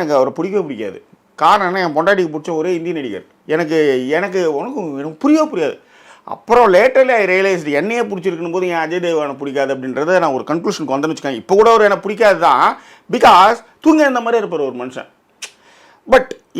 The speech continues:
இந்த படத்துல ஒரு சட்டிலான ஒரு நடிப்பை வெளிப்படுத்தி அசத்தினா மனுஷன். உண்மையிலே இந்த படத்துல தான் எனக்கு அந்த ஆளை ரொம்பவே பிடிச்சிது. அதுவும் அந்த குட்டி பசங்களாம் கல்கட்டாவுல வந்து விளையாடிட்டு இருக்கும்போது அந்த பாலை வந்து ஒரு ஸ்டை-, அதாவது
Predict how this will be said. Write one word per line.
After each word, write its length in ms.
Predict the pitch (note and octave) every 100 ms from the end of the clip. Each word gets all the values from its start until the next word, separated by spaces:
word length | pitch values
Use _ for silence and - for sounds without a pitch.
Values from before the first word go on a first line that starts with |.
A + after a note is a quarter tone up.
| B3
இந்த 320 | D4 D#4 - A3
படத்துல 600 | B3 C#4 C4 A3+ D3 C#3
ஒரு 120 | C#3+ -
சட்டிலான 720 | G3+ - C4 B3+ B3+ B3+ C4 G#3+
ஒரு 100 | E3+ D3+
நடிப்பை 380 | E3+ F#3 F3 C#3+
வெளிப்படுத்தி 500 | C#3 D#3 D#3+ C#3+ C#3+ A#2+
அசத்தினா 380 | C3+ A3+ G3+ C3+ A2
மனுஷன். 280 | B2 - _ D#3
உண்மையிலே 340 | G#3 B3 G3+ - _ _ _ -
இந்த 160 | G3+
படத்துல 260 | A3+ A3 A#3
தான் 60 | B3+
எனக்கு 140 | A#3 G3
அந்த 120 | G3
ஆளை 80 | F#3 F3+
ரொம்பவே 220 | G3 A#3 F3+
பிடிச்சிது. 340 | - G3+ B2+ - -
அதுவும் 400 | E3 A3 F#3 A3+ - - _ _ _ _ -
அந்த 140 | F3 -
குட்டி 160 | A#3 -
பசங்களாம் 360 | A3+ A3+ A#3 G#3+ F#3 D#3+
கல்கட்டாவுல 540 | G3 G#3+ A3+ G3+ F3+ F3
வந்து 180 | F#3+ G3+ F3 D3+
விளையாடிட்டு 340 | E3+ G#3+ G3+ D#3
இருக்கும்போது 400 | D#3 D#3+ F3+ D3+ C#3 D3+ -
அந்த 220 | C#3+ D3 C#3+ C#3+
பாலை 320 | F#3 B3 C4+ A3+
வந்து 140 | G3+ G3+
ஒரு 60 | F3+
ஸ்டை-, 200 | - D#3+ D#3+
அதாவது 240 | G3+ G3+